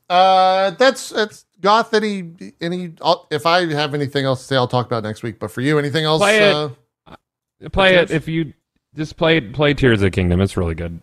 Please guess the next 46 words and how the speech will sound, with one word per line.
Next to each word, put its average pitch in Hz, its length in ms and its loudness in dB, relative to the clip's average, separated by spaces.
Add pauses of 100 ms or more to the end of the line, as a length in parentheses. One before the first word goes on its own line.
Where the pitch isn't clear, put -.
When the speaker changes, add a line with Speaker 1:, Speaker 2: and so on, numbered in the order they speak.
(140)
Speaker 2:
I, 95 320 0 (260)
it's 101 280 -2
crazy 82 320 -2
good. 80 320 -2 (640)
I 92 100 -2
don't 87 80 -4
know. 85 180 -4 (120)
I 113 80 -4
don't 113 100 -2
know 117 60 0
what 117 80 0
else 110 120 0
to - 40 -14
say. 104 180 0
It's 107 200 -4
probably, 127 280 2
like, 101 200 0
my 98 180 0
favorite 90 320 -4
game 85 200 0
in 85 60 -2
the 80 60 -2
last 80 280 -2
decade. 80 460 -4 (280)
Speaker 1:
Yeah. 123 140 0
Speaker 2:
Uh, 76 600 -4 (280)
but 120 120 -2
like 117 160 2
I 101 60 2
said, 85 260 -4
huge 117 220 -4
Zelda 98 260 0
fan. 95 320 0 (300)
Um, 85 600 -4 (1120)
I've 104 140 -6
been 107 80 -4
playing 107 220 4
on 95 80 0
emulator, 92 600 -2
obviously. 95 600 -4
I've 113 100 -2
been 120 100 0
playing 104 220 4
a 104 40 2
bit 95 140 0
on, 90 340 0